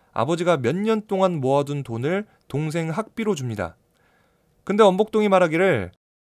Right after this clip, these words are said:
"아, 자전거 하나만 있어도 일하는데 보탬이 클 것 같다. 돈 좀 벌 수 있을 것 같다." 라고 하니까 이 착한 동생, 공부 잘하던 동생이 아빠 몰래 자기 학비를 갖다가 형한테 자전거를 사줍니다.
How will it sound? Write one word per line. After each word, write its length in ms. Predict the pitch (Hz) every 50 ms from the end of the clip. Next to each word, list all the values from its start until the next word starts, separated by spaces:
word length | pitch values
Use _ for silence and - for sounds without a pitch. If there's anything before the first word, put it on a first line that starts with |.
| _ _
"아, 360 | - 110 135 143 151 156 151
자전거 420 | 143 - 120 127 170 185 180 180 175
하나만 300 | 170 170 165 165 160 147
있어도 460 | 131 - - 151 139 143 139 127 117
일하는데 440 | 104 113 123 151 156 156 147 139 139
보탬이 380 | 127 - 117 110 - 135 127 120
클 200 | - - - 226
것 120 | - 247
같다. 640 | 196 180 139 - 113 101 95 92 95 95 87 85 - _ _ _ _ -
돈 160 | - 170 185
좀 120 | 196 190
벌 140 | 160 160 147
수 100 | - 151
있을 200 | 131 - - 135
것 80 | 156 139
같다." 380 | 135 - - 135 120 - - _ _ _ _ _ _ _ _
라고 320 | - 120 143 147 180 185 160
하니까 540 | 170 160 143 139 - 175 170 160 107 - - _ _ _ _ _ _ _ _
이 160 | - 196 208
착한 460 | - - 226 220 - - 226 220 214 175
동생, 520 | 170 160 160 147 170 151 117 92 82 -
공부 300 | - - 147 170 165 180
잘하던 380 | 165 165 147 151 139 156 151 139
동생이 540 | 120 117 113 113 127 127 156 190 220 220 - _ _ _ _ _ _ _
아빠 380 | - 98 117 - - - 220 196
몰래 480 | 147 127 135 156 165 165 139 107 - _ _ _
자기 340 | - - - 123 120 143 147
학비를 640 | 143 143 185 - _ _ - 180 175 170 175 170 156
갖다가 640 | 156 147 - - 151 147 143 170 196 220 247 254 - _ _ _ _ _ _ _
형한테 360 | - - 240 294 285 - 247 214
자전거를 440 | 165 147 147 156 139 147 131 131
사줍니다. 500 | - 165 175 170 160 135 107 95 82 -